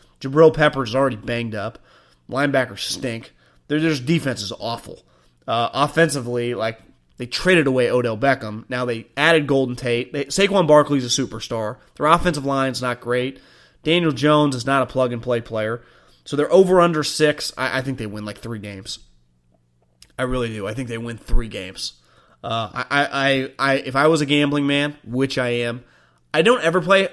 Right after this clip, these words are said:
over unders just 'cause I don't have the patience. I would hammer that under. I would absolutely hammer the under. Obviously, you can get 'em eleven to one to win the division.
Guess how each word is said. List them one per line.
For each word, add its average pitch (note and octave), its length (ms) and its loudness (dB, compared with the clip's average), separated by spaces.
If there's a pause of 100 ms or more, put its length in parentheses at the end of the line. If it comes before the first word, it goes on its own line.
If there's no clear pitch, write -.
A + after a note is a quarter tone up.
over F3+ 200 2
unders G3 340 0
just D#3+ 160 -6
'cause F3 100 2
I - 20 0
don't E3 180 2
have - 0 -
the A2+ 60 -8
patience. - 720 -4 (540)
I D#3+ 80 6
would F#3 160 4
hammer B2+ 600 -2
that G2 200 -10
under. G2+ 320 -14 (340)
I D3 100 2
would C#3 240 0
absolutely C#3+ 500 0
hammer C3+ 320 -4
the C3 140 -6
under. C3 320 -6 (460)
Obviously, C#3+ 420 0
you C3+ 40 0
can C3+ 80 0
get C3+ 80 2
'em B2 100 0
eleven C3 340 0
to B2+ 80 -2
one B2+ 240 -2
to B2 60 -4
win B2 160 -4
the A#2+ 60 -6
division. B2 540 -6